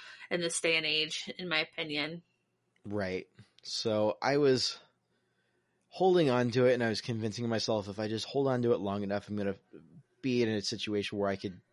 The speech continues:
Speaker 2: turn it on, on a regular basis. And I think about six months ago, it finally hit me. I'm like, "I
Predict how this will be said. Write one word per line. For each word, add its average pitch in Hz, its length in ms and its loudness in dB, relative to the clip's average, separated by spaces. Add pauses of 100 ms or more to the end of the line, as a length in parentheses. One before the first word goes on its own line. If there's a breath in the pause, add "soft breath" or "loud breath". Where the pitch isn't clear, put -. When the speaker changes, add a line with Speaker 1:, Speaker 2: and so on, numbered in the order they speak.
(140)
Speaker 2:
turn 107 200 -6
it 101 120 -2
on, 98 140 -2
on 95 60 -6
a 90 60 -8
regular 95 320 -6
basis. 85 460 -10
And 95 80 -8
I 98 120 -8 (760 soft breath)
think 170 200 -4
about 131 220 4
six - 240 -2
months 101 220 -4
ago, 104 160 0
it 85 100 -4
finally 107 340 0
hit 101 220 -4
me. 110 80 -6
I'm 101 80 -4
like, 98 260 -6 (1500)
"I 123 180 -2